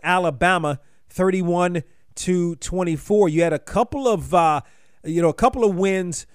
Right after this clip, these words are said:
uh, by some teams over Big South opponents. You did have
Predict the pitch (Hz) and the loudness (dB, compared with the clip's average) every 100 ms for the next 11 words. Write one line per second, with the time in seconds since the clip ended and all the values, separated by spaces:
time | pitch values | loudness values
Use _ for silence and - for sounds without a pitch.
0 | - - - 151 156 156 143 135 170 185 | -20 -20 -2 0 0 -2 -6 -4 0 2
1 | 190 - 190 170 - 190 180 175 156 - | 0 -2 -6 -6 -6 -6 -4 -6 -8 -6
2 | 165 196 165 190 151 - - 165 - 185 | 2 2 4 0 0 0 -2 0 -4 -2
3 | 185 160 - - - - - 165 - - | 0 -4 -10 -20 -20 -16 -6 0 0 2
4 | 214 180 135 - 143 131 170 160 131 160 | 0 0 -4 -8 -10 -2 0 0 -4 -2
5 | 165 156 | -2 -4